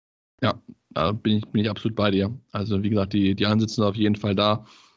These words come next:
Und vor allem, was du halt auch sagen musst, im nächsten Jahr haben sie, oder in den nächsten Jahren haben sie wahrscheinlich auch wieder einen vernünftigen Rückraumrechten, denn das muss man wirklich sagen, Taito Einarsson auch in der Partie wieder, also der hatte wirklich ein, zwei gute Aktionen, aber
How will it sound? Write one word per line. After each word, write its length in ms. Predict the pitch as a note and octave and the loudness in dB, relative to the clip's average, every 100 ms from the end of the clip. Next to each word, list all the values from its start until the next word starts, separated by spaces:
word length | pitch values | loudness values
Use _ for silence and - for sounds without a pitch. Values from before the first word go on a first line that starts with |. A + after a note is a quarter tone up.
| _ | _
Und 120 | A2 | -6
vor 120 | - | 0
allem, 180 | A2 A2+ | 2 2
was 120 | G#2 | 2
du 40 | G2+ | 0
halt 100 | E2+ | 0
auch 140 | G2+ | 0
sagen 280 | G#2+ G2+ G#2 | 0 0 0
musst, 360 | G#2 - - - - - - - | -2 -4 -14 -20 -20 -20 -18 -2
im 120 | A2+ | 2
nächsten 320 | A2 A#2+ - | 2 0 0
Jahr 120 | G#2+ | 2
haben 120 | A2 A2 | 2 2
sie, 100 | G#2+ | 0
oder 380 | G2+ - A2 | 0 0 0
in 80 | G#2 | 2
den 80 | G#2 | 2
nächsten 200 | A2+ A2+ | 0 0
Jahren 80 | G#2 | 2
haben 80 | G#2+ | 2
sie 40 | |
wahrscheinlich 280 | G2+ G#2+ G2+ | 2 0 2
auch 80 | G#2 | 2
wieder 140 | G#2+ | 2
einen 80 | G#2 | 2
vernünftigen 580 | A2+ G#2+ A2+ G#2+ G#2+ G#2 | -2 -2 -2 0 0 0
Rückraumrechten, 800 | G#2+ G#2+ G#2 G2 G#2 - G2+ F#2+ | -2 -2 -2 0 -2 -2 -4 -2
denn 200 | G2+ G2 | -2 -4
das 140 | G2+ | -4
muss 120 | G#2+ | -2
man 160 | A#2 G2+ | 0 0
wirklich 320 | G2+ - - | -2 -6 -4
sagen, 300 | G#2+ G#2+ G#2+ | 0 2 0
Taito 260 | G#2+ G#2 G#2+ G2+ | -2 0 0 0
Einarsson 600 | G2 G#2+ G2+ G#2+ G#2 G#2+ - - - - _ | 0 0 0 0 -2 -2 -6 -18 -20 -20 _
auch 120 | - | -2
in 80 | A2 | 2
der 140 | A2 | 2
Partie 440 | G#2 A2 - G#2+ G#2 | 2 -2 0 0 2
wieder, 320 | G#2 G#2 G2 | 0 2 2
also 280 | G2 G2+ G#2 | 0 0 0
der 100 | A2 | 0
hatte 140 | A#2+ | 0
wirklich 220 | A#2 A#2 | 0 0
ein, 100 | G#2+ | 0
zwei 220 | A2+ - A2 | 0 0 0
gute 360 | A#2 B2+ A#2+ | 0 0 -2
Aktionen, 540 | - - - A#2 A#2 G#2 | -2 -8 0 2 2 2
aber 340 | G#2 G#2+ | 2 0